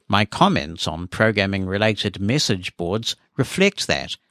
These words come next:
So I don't see anything wrong with being another blind programmer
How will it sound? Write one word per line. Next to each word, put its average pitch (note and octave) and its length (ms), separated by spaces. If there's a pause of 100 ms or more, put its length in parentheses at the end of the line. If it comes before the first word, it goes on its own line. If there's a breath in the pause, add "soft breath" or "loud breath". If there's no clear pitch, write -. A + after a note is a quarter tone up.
(320)
So D#3 360
I C#3+ 160
don't F#3+ 280
see E3+ 300
anything C#3+ 460
wrong A#2 360
with G2 200
being G#2+ 240
another G#2 280
blind F#2+ 600
programmer G2 680